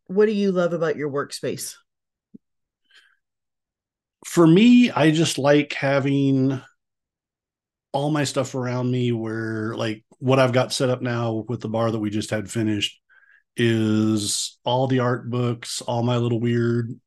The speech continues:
Speaker 2: um, horror figures and different little statues from artists, and hopefully soon art hanging back on the walls. But I just like being surrounded by all that stuff when I'm working.
Speaker 1: Mm-hmm. Yeah, I agree. I've got my,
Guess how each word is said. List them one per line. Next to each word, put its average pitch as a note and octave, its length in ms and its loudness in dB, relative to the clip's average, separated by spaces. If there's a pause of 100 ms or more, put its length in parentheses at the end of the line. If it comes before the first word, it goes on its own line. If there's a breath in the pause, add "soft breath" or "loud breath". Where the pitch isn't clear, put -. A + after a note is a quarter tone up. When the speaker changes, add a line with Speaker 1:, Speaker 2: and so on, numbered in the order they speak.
(1200)
Speaker 2:
um, G#2 480 -8
horror D3 360 4
figures C3+ 640 2
and A2+ 100 4
different B2 300 -2
little A#2+ 340 -2
statues B2+ 500 -2
from B2 160 -4
artists, A#2+ 600 -4
and G#2+ 280 -4 (440 soft breath)
hopefully A#2+ 360 2
soon A#2+ 280 4
art A2+ 260 0
hanging A#2+ 240 2
back A#2 220 -2
on A#2 80 -2
the A#2 60 -4
walls. A#2 280 0
But A2+ 80 -4
I A2+ 40 -4
just A2 180 -6
like A2 160 -6
being A2+ 240 -2
surrounded G#2 680 -6
by G2+ 280 -6
all F#2+ 240 -4
that F#2 240 -8
stuff - 280 -8
when - 120 -8
I'm F3+ 100 -8
working. - 280 -14
Speaker 1:
Mm-hmm. D#3 440 -2 (1300)
Yeah, D3 240 -4
I C3 80 -4
agree. C3+ 600 -4
I've C#3 180 -8
got - 240 -6
my, C#3+ 300 -4